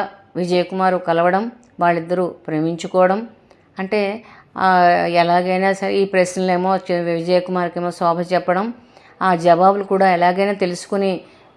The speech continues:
నాకు చెప్తే నేను హింసాకాండను అరికట్టి ఎన్నో రాజవంశాలు నాశనం అయిపోతున్నాయి, అవన్నీ కూడా ఇక ముందైనా ఈ హింసాకాండను అరికట్టి ఈ రాజవంశాలను నిలబెడతాం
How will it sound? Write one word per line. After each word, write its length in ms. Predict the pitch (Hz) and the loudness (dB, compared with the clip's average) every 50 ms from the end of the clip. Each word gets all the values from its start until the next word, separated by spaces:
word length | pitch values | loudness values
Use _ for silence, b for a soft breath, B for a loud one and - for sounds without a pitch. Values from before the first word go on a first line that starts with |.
| B - 185 | B -6 -2
నాకు 240 | 185 190 170 180 - - | -2 0 0 -2 -2 -2
చెప్తే 460 | 180 165 - - 214 208 202 180 - - | -2 -4 -2 -2 0 2 2 0 -2 -4
నేను 180 | 208 196 196 196 | -6 -4 -2 -2
హింసాకాండను 800 | 185 180 185 185 - - 196 190 190 - 196 190 190 190 185 175 | -2 -2 -4 -2 0 2 0 2 0 0 -2 -2 0 0 0 0
అరికట్టి 600 | 170 180 175 214 202 180 175 208 202 190 180 - B B B B | 0 -2 -2 -2 -2 -2 0 0 0 0 0 -4 B B B B
ఎన్నో 360 | 165 160 175 180 190 202 214 220 | -4 -4 -2 0 2 4 4 4
రాజవంశాలు 680 | 214 196 185 190 185 190 190 190 185 - 202 190 185 | 6 6 4 4 2 -2 -4 -6 -4 -2 -2 0 0
నాశనం 340 | 180 170 175 175 - 185 185 | 0 -2 -2 -4 -4 -4 -2
అయిపోతున్నాయి, 760 | 185 180 175 180 180 175 175 175 170 170 180 196 202 185 190 B B B B B | -2 -2 -2 -2 -2 -2 -2 -4 -4 -4 -2 -2 -4 -4 -6 B B B B B
అవన్నీ 480 | 165 170 170 170 170 180 196 220 233 220 | 0 0 0 0 -2 -2 0 2 0 0
కూడా 460 | 220 - 202 196 202 202 196 170 156 156 B B B B B B | 0 0 -2 2 2 4 2 2 0 -4 B B B B B B
ఇక 180 | 170 165 - 214 | -10 -4 0 0
ముందైనా 520 | 202 190 185 196 214 226 220 214 214 214 | 2 2 2 2 2 2 2 2 2 0
ఈ 60 | 208 196 | 0 0
హింసాకాండను 640 | 185 185 185 185 202 190 190 190 196 190 190 185 | -2 -4 -4 0 0 0 0 0 -2 -2 -2 0
అరికట్టి 440 | 170 170 175 175 208 196 185 - 202 | 0 0 0 0 0 -2 -2 -2 -4
ఈ 180 | 196 190 190 180 | -2 -2 -2 0
రాజవంశాలను 920 | 170 170 175 180 190 185 175 175 180 - - 208 208 208 202 196 196 190 | 0 0 0 0 -2 -4 -4 -4 -4 -2 0 0 0 0 -2 -2 -2 -2
నిలబెడతాం 760 | 185 165 160 170 180 196 196 190 - 190 180 185 226 247 247 | -2 -2 -2 -2 -2 -2 -2 -2 -2 -4 -4 -2 -4 -6 -8